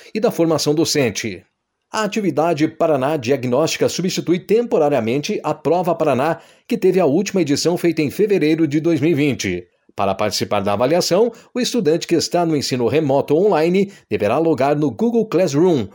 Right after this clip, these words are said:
e abrir o link disponível na data em atividade do dia.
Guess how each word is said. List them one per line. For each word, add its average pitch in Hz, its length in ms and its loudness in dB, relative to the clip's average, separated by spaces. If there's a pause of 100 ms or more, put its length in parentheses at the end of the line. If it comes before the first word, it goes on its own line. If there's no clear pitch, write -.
(240)
e 247 60 -2
abrir 151 340 2
o 151 80 4
link 147 360 0
disponível 151 800 0
na 196 160 -2
data 143 360 0
em 139 100 0
atividade 147 720 -2
do 147 140 0
dia. 110 500 0